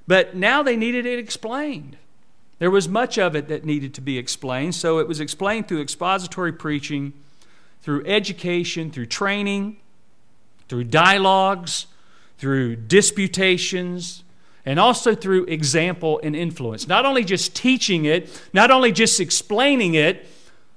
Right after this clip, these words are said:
but also living it. Because again, if you remember, much of the clergy didn't even understand what they were reading, even though that they could understand Latin.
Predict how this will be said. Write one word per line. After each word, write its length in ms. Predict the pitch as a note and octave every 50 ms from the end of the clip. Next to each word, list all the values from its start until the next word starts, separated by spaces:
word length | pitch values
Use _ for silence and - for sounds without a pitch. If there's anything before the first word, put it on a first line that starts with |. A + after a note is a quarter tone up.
| - - - - - - - -
but 200 | C#3 E3+ F3 F3
also 560 | F3+ F#3+ A#3+ C4+ - - - G#3+ G3+ G3+ G3+
living 580 | - F#3 F3+ F3 G3 C4 D4+ D4+ C#4+ A#3 D#3+ A2+
it. 300 | G2+ F#2+ - - - - - - - - - - - - - - - - - - - - - - - - - - - - - -
Because 220 | - F#3 F#3 D#3+
again, 260 | F#3 E3 G3+ A#3 A3
if 140 | G3 - -
you 80 | E3+ E3
remember, 440 | E3+ F3 F#3 G3 F#3 E3 D3+ C#3 - - E3+ - - - -
much 240 | G#3 A#3 A3+ -
of 60 | G3 D3
the 80 | C#3
clergy 420 | - - - E3 D3+ D3 C3 C3+ C3
didn't 200 | C#3+ C3 C3+ D3+
even 200 | C3+ C3+ C3+ C3+
understand 680 | C3 C3 B2 A#2+ - - - C3 C3 B2+ B2+ B2+ B2+ - - - - - - - A3 A#3+
what 320 | C#3+ C#3+ D3+ C3+ - -
they 120 | C#3+ C3
were 140 | B2+ B2 B2
reading, 580 | A#2 B2 B2 B2 B2 B2+ B2+ B2+ B2+ A2+ A#2+ - -
even 260 | C#3+ C#3+ C#3+ D3 C#3+
though 140 | C#3 C3+ C3
that 100 | A#2+ A#2
they 140 | C3 C3
could 120 | - - C3
understand 640 | C3+ C#3 C3+ B2 - - - C#3+ C3+ C3 B2 A#2
Latin. 480 | A#2 B2 B2 B2 A#2+ - C#3+ C3+ C3+